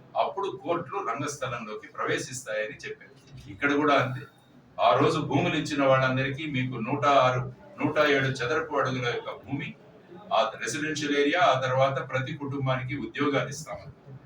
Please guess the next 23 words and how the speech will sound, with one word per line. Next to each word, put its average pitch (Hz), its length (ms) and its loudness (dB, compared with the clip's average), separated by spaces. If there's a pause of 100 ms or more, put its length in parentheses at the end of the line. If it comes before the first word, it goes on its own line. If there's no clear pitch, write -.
(100)
సుమారుగా 170 580 4
ఎనిమిది 160 480 0
వేల 151 220 2
ఐదు 127 260 4
వందల 123 220 -2
మందికి 123 340 -4
ఇంకా 123 200 -8
ఉద్యోగాలు 131 580 -4
రాలేదు. 92 280 0 (640)
ఫోర్త్ 156 320 2
జనరేషన్, 110 560 0 (720)
నాలుగు 135 340 6
తరాలు 135 360 6
వెళ్ళిపోయాయి. 147 580 0
ఇప్పుడు - 280 -2
కూడా 175 240 2
ఎనిమిది 147 340 0
వేల 143 260 2
ఐదు 131 80 0
వందల 131 240 -4
మందికి 139 340 -6
ఉద్యోగాలు 139 500 -2
రాకుంటే 110 560 -6